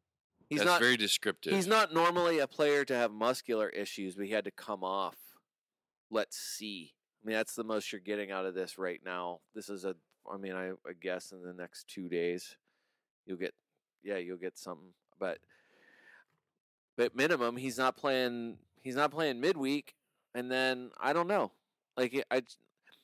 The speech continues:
Speaker 1: it didn't matter how good Trossard was all summer.
Speaker 2: That's a great point. Uh,
Speaker 1: And
Speaker 2: uh,
Speaker 1: I,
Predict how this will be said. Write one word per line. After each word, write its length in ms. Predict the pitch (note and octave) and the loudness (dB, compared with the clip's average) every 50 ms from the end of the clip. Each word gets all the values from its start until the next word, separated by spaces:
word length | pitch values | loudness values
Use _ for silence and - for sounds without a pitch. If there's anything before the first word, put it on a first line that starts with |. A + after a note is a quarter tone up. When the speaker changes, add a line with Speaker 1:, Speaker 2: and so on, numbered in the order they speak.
| _ _ _ _ _ _ - - | _ _ _ _ _ _ 0 2
Speaker 1:
it 140 | E3+ E3+ | 2 2
didn't 320 | - G3 G#3 G#3 G3+ F3+ C#3 | 4 4 4 4 4 2 4
matter 540 | C3 C3 C3+ C3+ C3+ A#2+ A2 G#2 G2 F#2+ - - - - - | 4 6 6 6 6 4 4 2 0 -2 -6 -10 -20 -14 -6
how 240 | - C3+ B2+ A2 | 2 4 4 4
good 220 | G2+ - A2+ A2+ G2 | 4 4 2 2 2
Trossard 460 | - - A2 G#2+ G#2+ - - A2 F#2+ | 2 2 2 2 2 2 -2 -6 -4
was 200 | F#2+ F#2+ F#2+ F2+ | -2 -2 -2 -2
all 220 | - - F#2+ F#2 | -2 -2 -2 -2
summer. 460 | F2+ - - G2 F#2+ F2 D#2 D2+ D#2 - _ _ _ _ _ _ _ _ _ _ _ - - - - - _ - | -2 -4 -6 -8 -8 -8 -8 -14 -14 -18 _ _ _ _ _ _ _ _ _ _ _ -18 -16 -16 -16 -16 _ 0
Speaker 2:
That's 240 | - C#3 D#3 - - | 2 2 4 4 2
a 40 | D3+ | 0
great 320 | A2 G#2+ G2+ F#2 E2+ - | 2 2 2 2 2 0
point. 420 | - - F2 F2+ F2 F2 E2+ E2 - _ _ - | -4 -2 0 0 2 0 0 -2 -6 _ _ 0
Uh, 160 | G2+ G#2 G#2 - _ - | 4 4 4 4 _ 0
Speaker 1:
And 160 | A#2+ B2+ B2 | 0 2 4
Speaker 2:
uh, 60 | B2 | 6
Speaker 1:
I, 140 | B2 B2+ - | 4 4 2